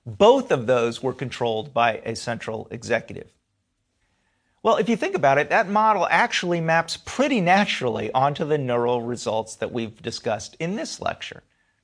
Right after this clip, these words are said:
For example, Janitas and Smith found that storing verbal information depends on completely different brain circuits than storing spatial information. And that makes perfect sense, assuming that we use the phonological loop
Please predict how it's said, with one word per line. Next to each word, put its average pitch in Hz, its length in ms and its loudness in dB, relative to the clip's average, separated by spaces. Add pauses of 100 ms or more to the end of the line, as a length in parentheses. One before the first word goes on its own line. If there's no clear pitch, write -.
(360)
For 226 120 4
example, 214 480 0 (240)
Janitas 214 480 2
and 151 100 -4
Smith 220 420 -6 (420)
found 196 380 6
that 156 200 2
storing 160 520 0
verbal 180 400 4
information 127 760 -4 (320)
depends 160 320 0
on 165 160 2
completely 208 720 -2
different 180 420 0
brain 147 260 2
circuits 110 540 -6
than 127 180 -4
storing 117 480 -6 (160)
spatial - 760 -2
information. 113 680 -10 (640)
And 185 380 0
that - 180 6
makes 196 220 -4
perfect 226 460 -2
sense, - 400 -6
assuming 160 420 -4
that 156 160 -2
we 139 100 0
use 139 380 0
the 123 220 -6
phonological 120 920 2
loop 214 360 -2